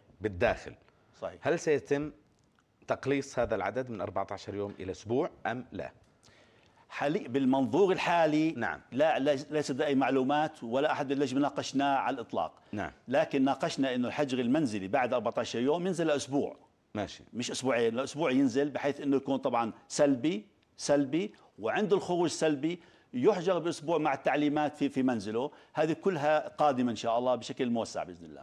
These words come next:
Speaker 1: إن شاء الله. طب اسمح لي أنتبه للدكتور أنور بطيحة. مساء الخير دكتور أنور،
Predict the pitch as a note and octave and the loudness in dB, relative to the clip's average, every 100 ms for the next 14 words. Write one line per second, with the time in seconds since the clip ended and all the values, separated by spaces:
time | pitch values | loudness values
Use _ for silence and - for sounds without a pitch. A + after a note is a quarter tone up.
0 | - G#2+ F#2+ C#2+ - E2+ G#3 F#3 F#3 F3+ | -8 -4 -4 -4 -6 -6 -2 0 2 0
1 | F3+ D#3+ D3+ C#3 - B2 C3+ B2+ G#2+ A2 | 0 2 2 2 0 2 2 2 0 0
2 | D3 C#3 B2+ - A2 D3 C3 G#2+ - A2 | -2 -2 -4 -2 -2 0 0 -2 0 0
3 | A2+ D3 C#3+ A#2+ | 2 2 2 0